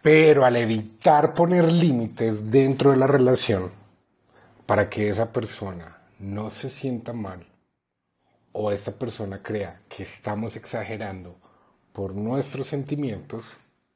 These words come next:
debemos comprender algo muy importante, y es que nosotros debemos expresar de una manera cordial y asertiva nuestras emociones, nuestros sentimientos. Si nosotros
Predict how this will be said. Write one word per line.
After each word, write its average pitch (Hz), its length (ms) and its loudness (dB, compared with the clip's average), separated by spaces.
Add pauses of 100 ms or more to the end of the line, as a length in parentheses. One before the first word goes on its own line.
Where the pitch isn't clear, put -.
(720)
debemos 135 420 2
comprender 139 480 0
algo 113 220 -4
muy 127 240 -4
importante, 104 840 -10
y 104 120 -8
es 113 180 -6
que 139 320 -2 (640)
nosotros 131 960 2
debemos 110 600 0
expresar 123 720 -2
de 101 140 -6
una 107 160 -6
manera 107 500 -8 (140)
cordial 113 720 -2 (840)
y 123 200 0
asertiva 131 680 -2 (640)
nuestras 139 480 -2
emociones, 120 800 -6 (280)
nuestros 110 460 -8
sentimientos. 107 680 -12 (440)
Si - 200 -6
nosotros 156 680 0